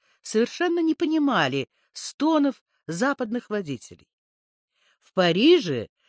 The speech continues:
всегда нужно иметь запас времени, если желаешь поехать по центру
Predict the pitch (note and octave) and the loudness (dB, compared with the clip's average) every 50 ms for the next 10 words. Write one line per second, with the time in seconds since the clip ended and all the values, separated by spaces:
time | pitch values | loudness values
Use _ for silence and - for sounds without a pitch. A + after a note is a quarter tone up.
0 | _ _ _ - - - F3 D3+ C3+ B2 C#3+ E3 F#3+ A3+ C4+ D#4 F4 E4+ C4 C#4 | _ _ _ -12 -8 -6 -6 -6 -4 -2 0 2 2 2 2 2 2 0 0 0
1 | D#4 D#4+ D#4+ D#4 D4+ C#4+ G3+ D#3+ C#3 F3+ F#3+ - F#3 D#3+ C#3 - B2 C#3+ F3 C#4 | 0 2 2 2 2 2 0 0 -2 -2 -2 -2 -2 -4 -4 -4 -8 -8 -6 -4
2 | E4 C#4 G3+ F3 D3 C#3 B2+ - _ _ _ _ _ - F3 F#3+ - - F#3 G3 | -4 -4 -4 -4 -4 -6 -6 -10 _ _ _ _ _ -4 -4 -4 -4 -4 -4 -4
3 | F3+ F3+ G3 G3+ F#3+ E3 D#3 - - - F#3 F3 E3+ E3+ - - D3 - - F3 | -2 -2 0 0 0 -2 -2 -4 -4 -4 -2 -2 -2 -2 -4 -8 -12 -8 -6 -6
4 | E3+ - - F3 D#3+ D3 - - D3+ D3 C3 | -6 -4 -4 -6 -6 -6 -6 -8 -8 -8 -8